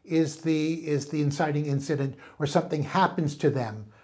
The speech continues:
that changes their relationship and changes the way that they react to each other and they react to the world at large. The one thing I want to say about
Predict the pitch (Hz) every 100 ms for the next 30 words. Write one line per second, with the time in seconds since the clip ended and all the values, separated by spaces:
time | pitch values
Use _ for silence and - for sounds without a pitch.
0 | _ - 131 - 156 139 139 113 135 120
1 | 123 123 117 - 123 131 - 123 - 139
2 | 120 127 - 123 127 123 - - - -
3 | 127 143 123 139 143 - - 202 180 127
4 | 147 160 151 - 156 143 143 127 123 -
5 | - - 131 123 120 127 120 - 131 113
6 | 113 107 - 117 113 107 135 - - _
7 | - - - - 170 214 302 294 233 185
8 | 175 165 - 175 139 139 - _ _ _
9 | - - - 135 147 135 -